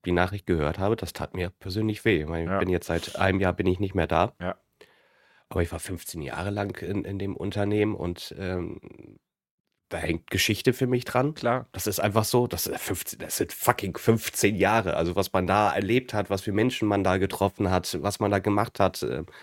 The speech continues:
Speaker 1: ähm, ich, ich war da, äh, als Teamleiter tätig, äh, und man hat da auch ja öfters in den Kulissen mitschauen dürfen und, ähm, es ist, es tut weh, es tut ein bisschen weh, das muss ich
Speaker 2: Absolut.
Speaker 1: ganz ehrlich sagen,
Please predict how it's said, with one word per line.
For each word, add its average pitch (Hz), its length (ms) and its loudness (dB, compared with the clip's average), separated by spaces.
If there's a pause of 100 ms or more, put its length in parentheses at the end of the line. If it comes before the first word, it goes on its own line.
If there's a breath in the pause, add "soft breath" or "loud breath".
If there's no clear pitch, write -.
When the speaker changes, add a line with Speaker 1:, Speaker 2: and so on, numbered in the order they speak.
(500 loud breath)
Speaker 1:
ähm, 90 280 2
ich, 87 160 -2
ich 87 180 -4
war 92 100 4
da, 90 260 4
äh, 57 360 -6
als - 240 -2
Teamleiter 113 640 4
tätig, 110 520 2
äh, 101 200 4
und 87 420 0
man 71 180 -4
hat 92 120 -2
da 90 100 6
auch 101 220 4
ja 92 80 2
öfters 92 280 -2
in 90 100 0
den 90 160 4
Kulissen 90 540 2 (460 loud breath)
mitschauen 95 480 2
dürfen 92 480 2
und, 73 300 -4 (720 loud breath)
ähm, 95 500 2 (1900)
es 90 180 -2
ist, - 320 2
es - 320 -6
tut 214 180 2
weh, 143 220 4 (420)
es - 100 2
tut 175 160 6
ein 165 60 -4
bisschen 135 300 4
weh, 143 340 4
das 127 160 6
muss 135 140 6
ich 151 80 4
Speaker 2:
Absolut. - 40 4
Speaker 1:
ganz 120 160 6
ehrlich 117 220 2
sagen, 113 340 4